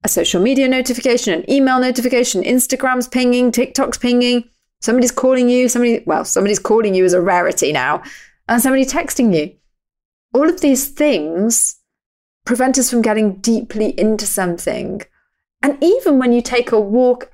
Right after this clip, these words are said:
out in the countryside, and let's say you want to escape, and you're enjoying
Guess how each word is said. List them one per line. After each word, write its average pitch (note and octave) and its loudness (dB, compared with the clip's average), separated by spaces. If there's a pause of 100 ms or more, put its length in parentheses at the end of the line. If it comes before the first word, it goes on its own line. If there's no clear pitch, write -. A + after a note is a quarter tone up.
out A3 -2
in G#3 2
the G3 0
countryside, G3+ -4
and G#3+ 0
let's A#3 0
say C4 0
you B3 0
want C4 0
to C4 0
escape, G#3 -2 (340)
and A3 0
you're A#3+ 2
enjoying A#3+ 2